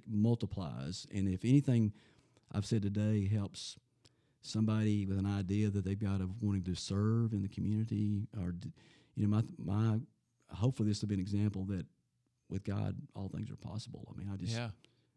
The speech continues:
Speaker 1: I just, anyway.
Speaker 2: So how, so, so two final questions. One, if, if people wanna help specifically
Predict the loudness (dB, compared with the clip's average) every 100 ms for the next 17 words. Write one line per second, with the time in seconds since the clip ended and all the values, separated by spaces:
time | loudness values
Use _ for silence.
0 | -14 -10 -12 -14 _ _ _ -10 -4 -4
1 | -6 -14 _ _ _ -4 0 2 0 -2
2 | -4 -4 -4 -4 -6 -4 -4 -6 -10 -16
3 | -10 -8 -4 -4 -4 -4 -4 -4 -6 -8
4 | -6 -6 -2 0 0 0 -2 -8 _ _
5 | _ _ -8 -6 -6 -6 -8 -6 -6 -4
6 | -4 -2 -2 0 -2 -6 -8 -6 -4 -4
7 | -6 -6 -4 -4